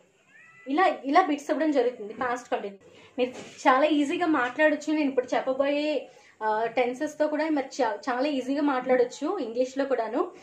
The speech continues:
ఇప్పటి వరకు ఎవరైతే basic English కూడా రాని వాళ్ళు ఎవరైతే ఉన్నారో, వాళ్ళు ఈ టెన్సెస్ ని యూజ్ చేసి basic language కూడా మాట్లాడొచ్చు. నేను మీకు ఒక pure English, complete English లో చెప్పట్లేదండి,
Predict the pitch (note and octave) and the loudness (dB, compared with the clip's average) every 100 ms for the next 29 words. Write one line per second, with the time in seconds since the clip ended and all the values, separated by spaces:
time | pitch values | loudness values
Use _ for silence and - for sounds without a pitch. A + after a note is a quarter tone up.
0 | - - - C#4+ D4+ D4+ F4 D4+ C4 C#4+ | -20 -14 2 6 6 4 0 2 2 0
1 | D#4 A#3+ C4 C4+ D4+ C#4+ C4+ C#4+ - D4 | 2 4 4 2 -4 -2 -2 -2 -2 0
2 | C#4 A3+ A#3+ C4+ C#4 B3+ A#3 C4+ D4 C#4+ | 0 0 0 0 2 2 0 0 2 2
3 | B3+ B3 A#3 F4+ - - - B3 B3+ C4+ | 2 2 0 -2 -6 -18 0 2 4 2
4 | C4 C4+ F4+ F4+ E4+ D4+ D4+ D#4+ B3+ D#4 | 0 0 -2 -2 0 0 -2 -4 -6 -2
5 | A#3 C4 D4 F4+ D4+ B3 C4+ D4+ D4+ E4 | 4 4 4 -2 0 0 0 -2 -2 0
6 | D#4 C4 B3+ B3+ A3+ - F4 - - - | 2 2 4 2 2 -6 -8 -10 -18 -2
7 | B3+ C#4 C#4 C#4+ - B3+ F3 F3+ C4+ D#4+ | 2 4 2 -4 -4 -6 -6 2 6 6
8 | F4+ D#4+ E4 D#4+ C4 - B3+ B3+ D4 E4+ | 6 2 -2 -4 -8 -4 -6 -4 -4 -2
9 | F4 D4 D#4 E4 E4+ C#4+ - C4 C#4+ C4 | 0 0 0 -4 -4 -4 -2 0 0 0
10 | A3+ C#4 - | 0 -4 -8